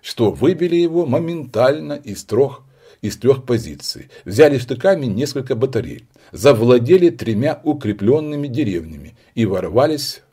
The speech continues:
в Бергер, ключ неприятельской позиции. Весь бой происходил на протяжении пятнадцати вёрст.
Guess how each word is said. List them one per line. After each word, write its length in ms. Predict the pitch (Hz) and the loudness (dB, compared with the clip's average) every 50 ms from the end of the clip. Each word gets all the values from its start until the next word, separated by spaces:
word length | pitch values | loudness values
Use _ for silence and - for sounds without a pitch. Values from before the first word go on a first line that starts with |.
| _ _ _ _ _ | _ _ _ _ _
в 100 | - 73 | -20 -14
Бергер, 520 | 71 82 117 117 104 117 - - - - _ _ _ _ _ _ _ _ _ _ _ _ _ | -4 2 2 2 2 0 -4 -16 -20 -20 _ _ _ _ _ _ _ _ _ _ _ _ _
ключ 420 | - 110 107 147 180 - - - - | -6 0 2 2 2 2 -2 -10 -12
неприятельской 720 | - 95 95 - - 85 - 123 123 117 104 - - - - | -10 -10 -10 -10 -6 -4 -4 -2 -2 -4 -8 -12 -12 -12 -10
позиции. 540 | - 87 - 69 67 - - - - - - _ _ _ _ _ _ _ _ _ _ _ _ _ _ _ _ _ _ _ - | -10 -10 -12 -14 -16 -18 -20 -20 -20 -20 -20 _ _ _ _ _ _ _ _ _ _ _ _ _ _ _ _ _ _ _ -8
Весь 320 | 76 101 160 180 143 135 | 4 6 8 8 8 6
бой 280 | 147 139 165 214 233 214 | 0 2 6 6 6 6
происходил 640 | 220 - 135 143 139 - - 147 139 147 180 170 | 6 4 2 2 4 2 2 2 2 2 2 0
на 140 | 143 127 123 | 2 0 0
протяжении 580 | 120 120 117 120 127 101 139 180 170 160 156 139 | -2 -2 -4 -4 -4 -2 -2 -2 -2 -2 -6 -8
пятнадцати 680 | - - 123 123 110 123 135 131 123 - 117 117 - 117 | -8 -10 -8 -6 -4 -4 -4 -4 -6 -8 -10 -8 -6 -6
вёрст. 480 | 98 80 78 71 - - - _ _ | -6 -6 -10 -14 -16 -18 -20 _ _